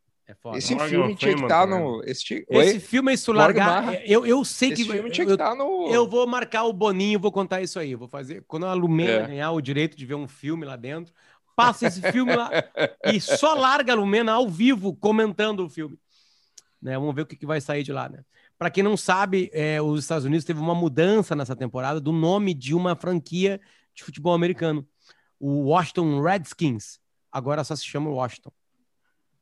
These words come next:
Speaker 3: É.
Speaker 1: Que o Redskins agora virou uma, um palavrão, uma coisa que lembra o extermínio indígena nos Estados Unidos. E aí,
Speaker 3: É, tem mais
Speaker 1: apesar,
Speaker 3: um de beisebol, né?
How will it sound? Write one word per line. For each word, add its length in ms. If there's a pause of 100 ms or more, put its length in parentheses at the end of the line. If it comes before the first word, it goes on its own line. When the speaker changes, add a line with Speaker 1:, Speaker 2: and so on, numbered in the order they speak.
(240)
Speaker 3:
É. 120
Speaker 1:
Que 100
o 80
Redskins 580
agora 400
virou 220
uma, 280
um 160
palavrão, 600
uma 140
coisa 260
que 80
lembra 420 (320)
o 60
extermínio 560
indígena 480
nos 200
Estados 220
Unidos. 360 (440)
E 140
aí, 260
Speaker 3:
É, 160
tem 140
mais 260
Speaker 1:
apesar, 520
Speaker 3:
um 40
de 60
beisebol, 480
né? 180